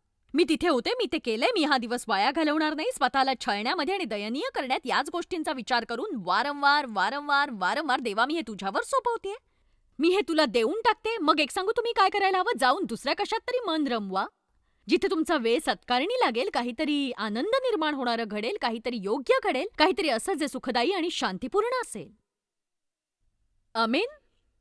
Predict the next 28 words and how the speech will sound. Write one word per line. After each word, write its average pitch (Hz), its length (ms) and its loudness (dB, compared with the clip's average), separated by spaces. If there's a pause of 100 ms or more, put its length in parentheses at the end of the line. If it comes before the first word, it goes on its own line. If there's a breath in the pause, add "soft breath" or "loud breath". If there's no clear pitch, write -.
(1900)
तेव्हा 403 200 4
मी 359 260 2
तुम्हाला 370 300 2
सांगते 233 360 -4
की - 140 0
तुमच्या 262 300 -2
जीवनाविषयी 294 640 -2 (120)
काळजी 220 400 2
करणं, 240 340 0
अस्वस्थ, 285 420 -4
चिंतातूर 254 600 0
होणं 359 220 -2
थांबवा. 180 360 -6 (160)
तुम्ही 339 180 4
काय 359 240 4
खावं 233 300 -2
किंवा 302 220 0
तुम्ही 277 160 -4
काय 233 200 2
प्यावं 202 440 -2
किंवा 285 180 -2
काय 247 160 2 (100)
पांघरावं, 220 500 2
आपल्या 254 200 0
शरीराविषयी 240 600 -4
चिंता 220 340 -2
करू 480 220 0
नका. 311 260 -8